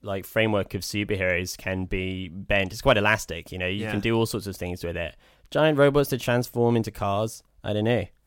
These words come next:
Speaker 1: Seems pretty limited.
Speaker 2: I was thinking the way, direction to take it, because I don't know if you saw Transformers two: Revenge of the Fallen,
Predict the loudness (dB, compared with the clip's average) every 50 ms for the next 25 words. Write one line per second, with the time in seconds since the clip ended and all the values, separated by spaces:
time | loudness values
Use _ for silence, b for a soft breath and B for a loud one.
0 | _ _ _ _ _ _ _ -14 -6 -2 -2 -2 0 0 -2 0 2 2 2 0
1 | 0 -2 -6 -6 -6 -12 -20 _ _ _ _ _ _ _ _ _ _ -8 -6 -4
2 | -4 -6 -6 -8 -8 -8 -8 -6 -6 -6 -6 -8 -8 -10 -14 _ -12 -10 -8 -6
3 | -6 -6 -6 -6 -6 -6 -6 -8 -12 -12 -14 -12 -10 -8 -8 -8 -8 -10 -14 -14
4 | -14 -16 _ _ _ _ _ _ _ _ -20 -20 -18 -12 -8 -6 -6 -4 -4 -6
5 | -4 -4 -6 -6 -8 -10 -10 -8 -10 -10 -10 -12 -14 -10 -10 -10 -10 -12 -12 -10
6 | -10 -10 -8 -10 -10 -10 -10 -10 -10 -12 -14 -14 -16 -14 -12 -10 -10 -10 -10 -12
7 | -14 -16 -18